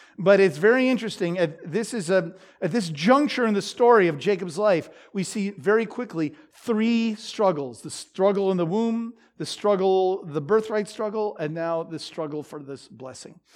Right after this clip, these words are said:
And, uh, and, and it just sort of shows us this is, this is what it means to be Israel. And so let's, uh, and this is what it means to be in covenant relationship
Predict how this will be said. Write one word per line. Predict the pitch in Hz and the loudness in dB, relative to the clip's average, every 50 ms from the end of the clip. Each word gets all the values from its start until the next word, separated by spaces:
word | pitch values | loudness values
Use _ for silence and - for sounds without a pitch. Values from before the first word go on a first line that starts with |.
| _ _ - - _ _ - - | _ _ -20 -20 _ _ -10 -4
And, | 165 156 156 156 151 151 151 147 | -2 0 0 0 -2 -4 -6 -8
uh, | 156 - 170 156 147 143 143 139 135 135 131 131 139 - | -8 -8 -6 -6 -6 -6 -6 -8 -8 -10 -12 -14 -16 -16
and, | 135 139 135 135 151 - | -14 -14 -14 -14 -16 -16
and | 143 135 139 | -16 -14 -14
it | 139 117 | -14 -12
just | - 160 156 135 - | -8 -8 -8 -8 -8
sort | - - 165 156 143 | -8 -6 -4 -4 -4
of | 147 131 123 117 _ _ _ _ _ _ _ _ _ | -4 -8 -10 -16 _ _ _ _ _ _ _ _ _
shows | - - - - 175 165 165 151 - | -16 -12 -6 -2 0 0 0 0 -4
us | 127 - - - - - - _ _ _ _ _ _ _ _ | -8 -14 -16 -16 -18 -18 -18 _ _ _ _ _ _ _ _
this | 120 113 160 170 170 165 - - - | -8 -4 -2 -2 -2 -4 -8 -14 -14
is, | - 135 135 127 127 127 120 113 - - - _ _ _ _ _ _ _ _ | -14 -14 -12 -12 -14 -16 -16 -18 -18 -20 -20 _ _ _ _ _ _ _ _
this | - 143 170 139 | -8 -8 -6 -6
is | 160 147 | -6 -4
what | 139 147 151 139 | -2 -2 -2 -2
it | 139 - | -4 -8
means | 143 135 120 - - | -12 -14 -14 -16 -18
to | - | -20
be | 113 113 113 - | -20 -20 -20 -18
Israel. | 123 120 - - - - _ _ _ _ _ _ _ _ | -18 -18 -18 -20 -20 -20 _ _ _ _ _ _ _ _
And | 131 120 | -14 -12
so | - - 147 120 | -6 -6 -6 -4
let's, | 123 139 139 131 - - - - - _ _ _ _ _ | -4 -6 -8 -8 -10 -12 -14 -14 -18 _ _ _ _ _
uh, | - 123 113 107 110 107 104 101 _ _ _ _ _ _ - - | -20 -18 -18 -18 -18 -20 -20 -20 _ _ _ _ _ _ -8 -4
and | 165 165 | -4 -4
this | 175 151 160 | -2 -4 -6
is | 160 | -6
what | 147 151 156 139 | -4 -4 -4 -4
it | 127 135 | -4 -6
means | 156 160 139 117 110 107 - - _ _ | -10 -10 -10 -12 -16 -20 -20 -20 _ _
to | - 160 | -14 -12
be | 131 139 131 | -12 -10 -12
in | 131 | -12
covenant | 127 - 165 147 123 135 131 117 | -8 -6 -6 -6 -6 -8 -12 -16
relationship | 110 117 117 107 117 120 - - - - - 160 165 | -18 -20 -20 -20 -20 -20 -20 -20 -20 -20 -20 -20 -20